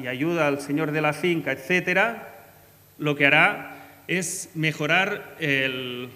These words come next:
patrimonio de la finca, que podrá mejorar el negocio de turismo, etcétera, y no se llevarán el dinero, sino que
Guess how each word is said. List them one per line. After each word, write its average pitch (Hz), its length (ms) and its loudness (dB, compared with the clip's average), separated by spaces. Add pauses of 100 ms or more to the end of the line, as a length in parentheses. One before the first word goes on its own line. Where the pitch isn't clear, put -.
(160)
patrimonio 156 500 -2
de 170 120 2
la 147 100 2
finca, 180 640 2
que 151 100 -2
podrá 151 280 4
mejorar 151 360 2
el 147 120 0
negocio 147 340 -4
de 143 120 -4
turismo, 165 500 -4
etcétera, 165 500 -6
y 170 60 -4
no 175 580 -8
se 156 220 -4
llevarán 156 340 -2
el 151 140 -2
dinero, 165 320 -4
sino 151 260 -6
que 143 80 -6